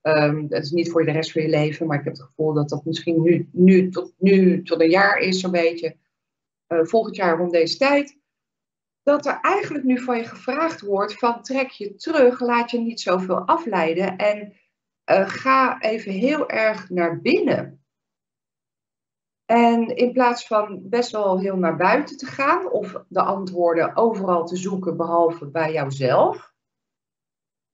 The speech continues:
wordt er nu gevraagd van: "Nee, het antwoord zit in jou. Het antwoord zit in jou." En ik zeg zo vaak, hè, de toekomst ligt niet vast, die creëer je zelf.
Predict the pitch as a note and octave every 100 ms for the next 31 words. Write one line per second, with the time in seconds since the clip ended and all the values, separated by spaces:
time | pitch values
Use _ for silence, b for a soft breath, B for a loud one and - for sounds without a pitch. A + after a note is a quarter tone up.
0 | _ - C4 B3+ B3 D4 - - A#3+ A#3+
1 | A#3 - A3 A#3 C4+ A#3+ A#3+ - - B3+
2 | B3+ A#3+ - A3+ - G3+ G3 C4 D#4+ F3+
3 | - - - G3+ A#3+ B3+ A#3 A#3 A3+ G3
4 | F#3+ F#3+ C4+ F#3 - G#3+ A3 G#3+ b b
5 | _ _ A#3+ A#3+ A#3+ A#3+ - D4+ D#4+ D#4
6 | A3 G3+ A3 B3+ - B3+ - A3+ - A3
7 | - G3 F#3 - C4 - G3 - G3 F#3+
8 | E3 D3+ D3 - E3+ A3+ F#4 -